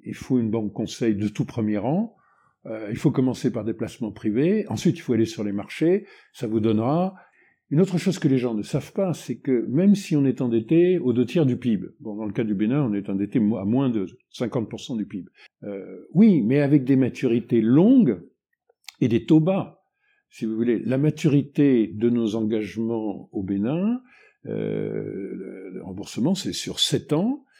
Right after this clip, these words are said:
et le coût est très bas parce qu'on a beaucoup d'aides multilatérales, enfin de, de, d'aides sous forme de dette, de, de dettes multilatérales, euh, donc de différés de remboursement, maturité longue et taux très bas.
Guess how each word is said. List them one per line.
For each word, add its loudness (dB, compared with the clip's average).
et 2
le 2
coût 4
est 4
très -6
bas -2
parce -8
qu'on -2
a 0
beaucoup 0
d'aides 2
multilatérales, -6
enfin -6
de, -12
de, -18
d'aides -12
sous -20
forme -12
de -6
dette, -6
de, -8
de -6
dettes -4
multilatérales, -2
euh, -10
donc -12
de -12
différés 0
de -4
remboursement, -6
maturité -2
longue 4
et 0
taux 2
très 0
bas. -2